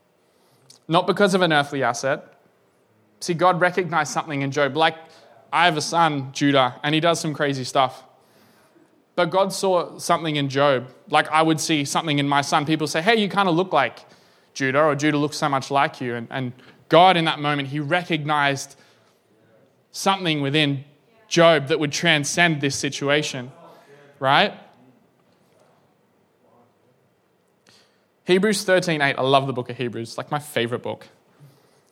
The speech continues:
Um, Jesus is the same yesterday, today, and forever.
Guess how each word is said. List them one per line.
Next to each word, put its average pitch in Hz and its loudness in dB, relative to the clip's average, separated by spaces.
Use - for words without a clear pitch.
Um, 127 0
Jesus 185 0
is 147 -4
the 135 -4
same 147 -2
yesterday, 151 0
today, 135 0
and 127 -4
forever. 117 -2